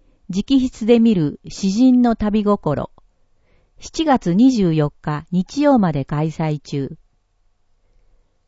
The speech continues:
野口宇城、千八百八十二年から千九百四十五年は、詩人、童謡、民謡作詞家として多くの名作を残し、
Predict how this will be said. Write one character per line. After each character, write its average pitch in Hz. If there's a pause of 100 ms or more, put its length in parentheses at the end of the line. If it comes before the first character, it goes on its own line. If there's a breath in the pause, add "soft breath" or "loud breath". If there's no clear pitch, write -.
(600)
野 294
口 226
宇 185
城、 151 (320)
千 311
八 196
百 170
八 170
十 220
二 220
年 165
か 147
ら 143
千 277
九 208
百 156
四 202
十 151
五 147
年 147
は、 139 (460)
詩 226
人、 220 (400)
童 247
謡、 220 (260)
民 262
謡 254
作 247
詞 -
家 233
と 220
し -
て 202
多 294
く -
の 160
名 185
作 196
を 175
残 165
し、 -